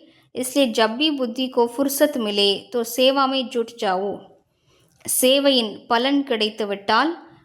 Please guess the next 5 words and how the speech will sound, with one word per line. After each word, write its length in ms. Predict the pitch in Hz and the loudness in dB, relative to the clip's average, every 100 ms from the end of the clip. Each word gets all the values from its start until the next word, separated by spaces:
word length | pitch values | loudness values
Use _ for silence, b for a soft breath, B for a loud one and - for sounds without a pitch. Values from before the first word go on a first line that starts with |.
| _ | _
நீங்கள் 560 | 277 269 254 220 208 - | 0 2 4 2 0 -2
சகஜமாக 720 | 262 254 320 339 285 233 262 | 0 2 2 2 2 2 0
மாயை 440 | 247 202 208 208 202 | 0 2 2 0 -2
வென்றவராக 560 | 202 208 226 226 220 247 | -4 -6 -2 2 2 0
ஆகிவிடுவீர்கள்। 720 | 214 196 196 196 196 202 185 | -4 -4 -6 -4 -2 -2 -2